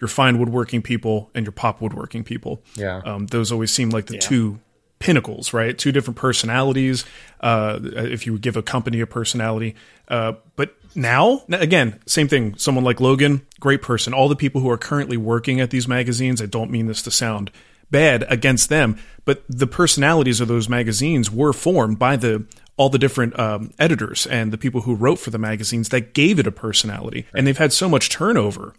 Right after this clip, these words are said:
Speaker 1: in the last ten plus years,
Speaker 3: Yeah.
Speaker 1: and so much of this has, has watered things down to the point where,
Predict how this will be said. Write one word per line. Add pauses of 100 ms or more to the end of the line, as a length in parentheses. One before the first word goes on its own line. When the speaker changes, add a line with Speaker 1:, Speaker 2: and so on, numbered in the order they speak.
(120)
Speaker 1:
in
the
last
ten
plus
years,
Speaker 3:
Yeah.
Speaker 1:
and
so
much
of
this
has, (180)
has
watered
things
down
to
the
point
where,